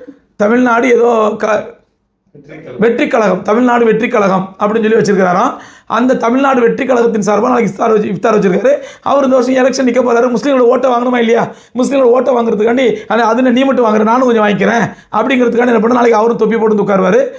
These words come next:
உட்காந்து கஞ்சி குடிப்பாரு, கஞ்சி குடிச்சு போட்டோக்கு போஸ் கொடுப்பாரு. அஹ், "முஸ்லீம்களுக்கு நான் வந்து, அஹ், இப்ப முதலமைச்சர் ஆகிவிட்டால்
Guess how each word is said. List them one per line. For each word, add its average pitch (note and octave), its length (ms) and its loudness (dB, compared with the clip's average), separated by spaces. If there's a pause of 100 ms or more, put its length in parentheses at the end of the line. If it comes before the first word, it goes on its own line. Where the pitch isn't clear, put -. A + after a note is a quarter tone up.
(160)
உட்காந்து A#3+ 280 0
கஞ்சி A3+ 220 0
குடிப்பாரு, G3 400 0 (300)
கஞ்சி B3 220 0
குடிச்சு A#3 220 0
போட்டோக்கு A#3+ 340 0
போஸ் A3+ 160 2
கொடுப்பாரு. G3 400 2 (340)
அஹ், A#3+ 200 0
"முஸ்லீம்களுக்கு B3 480 0
நான் A3+ 200 0
வந்து, A3+ 280 2 (360)
அஹ், G#3 380 0
இப்ப G3+ 220 0 (180)
முதலமைச்சர் A3+ 440 0
ஆகிவிட்டால் G#3 560 0